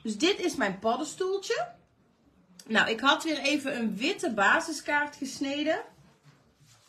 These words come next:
Vijftien centimeter breed bij negentien centimeter hoog. Ik vind vaak als ik dan een slimlijnkaartje neem, dan vind ik hem eigenlijk net, ehm,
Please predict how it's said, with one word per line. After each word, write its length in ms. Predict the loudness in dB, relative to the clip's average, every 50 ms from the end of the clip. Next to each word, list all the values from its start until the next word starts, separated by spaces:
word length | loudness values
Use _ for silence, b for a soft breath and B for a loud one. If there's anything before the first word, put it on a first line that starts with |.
| _ -20 -20 _ _ _ _ _ _ _ _ _ -20 -20 B B B B B B B B B B B B B B
Vijftien 540 | 0 2 4 4 4 2 0 0 0 2 2
centimeter 640 | 2 2 2 2 2 2 2 2 2 0 -2 -4
breed 520 | -4 -4 -2 0 2 2 2 2 0 -2 -2
bij 200 | 2 2 2 2
negentien 580 | 2 0 0 0 0 0 0 0 2 2 2
centimeter 680 | 2 0 0 -2 -2 -2 -2 -2 -2 -2 -4 -4 -4 -2
hoog. 280 | 0 0 0 0 -2
Ik 180 | -4 -6 -10 -8
vind 220 | -6 -4 -4 -4
vaak 260 | -4 -2 -4 -4 -2 -2
als 160 | -4 -4 -4
ik 100 | -4 -2
dan 280 | 0 0 0 0 -2 B B B B B B B B
een 140 | B -8 -6
slimlijnkaartje 880 | -4 -2 0 2 2 4 4 2 2 0 0 0 0 0 -2 -2 0
neem, 240 | 2 2 2 2 2
dan 140 | 0 -2 -2
vind 160 | 0 -2 -2
ik 60 | -2
hem 100 | -2 -2
eigenlijk 440 | 0 0 2 2 0 0 -2 0 0
net, 400 | 2 2 2 0 -4 -8 -10 -8
ehm, 580 | -4 -2 0 2 2 2 2 0 0 0 -2